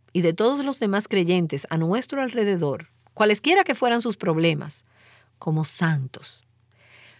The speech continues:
¿Cómo afectaría nuestras reacciones, nuestras palabras, nuestras actitudes, nuestras prioridades? ¿Cómo afectaría el clima de tu casa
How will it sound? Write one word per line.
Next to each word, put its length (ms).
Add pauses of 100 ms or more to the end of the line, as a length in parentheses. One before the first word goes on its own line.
(160)
¿Cómo 260
afectaría 640
nuestras 560
reacciones, 880
nuestras 420
palabras, 680
nuestras 420
actitudes, 800
nuestras 420
prioridades? 1200 (1000)
¿Cómo 220
afectaría 500
el 120
clima 320
de 100
tu 140
casa 500